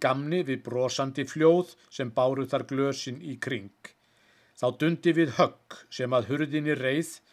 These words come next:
svo hristist og nötraði gátt, og berserkur einn þar í ómegin leið.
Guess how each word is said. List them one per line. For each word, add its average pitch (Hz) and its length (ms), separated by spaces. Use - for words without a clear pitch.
svo 135 180
hristist 165 600
og 123 160
nötraði 135 600
gátt, - 500
og 123 180
berserkur 180 680
einn 170 180
þar 151 300
í 160 80
ómegin 147 680
leið. 127 380